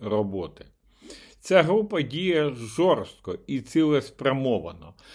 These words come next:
переважно для зачисток і штурмів короткого радіусу плюс знищення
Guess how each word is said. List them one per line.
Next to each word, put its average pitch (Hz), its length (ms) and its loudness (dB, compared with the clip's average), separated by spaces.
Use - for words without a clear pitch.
переважно 147 1040 4
для 123 280 0
зачисток 139 880 -4
і 113 80 -6
штурмів 135 760 -4
короткого 123 1080 -2
радіусу 90 960 -2
плюс 175 480 -4
знищення 98 1040 -6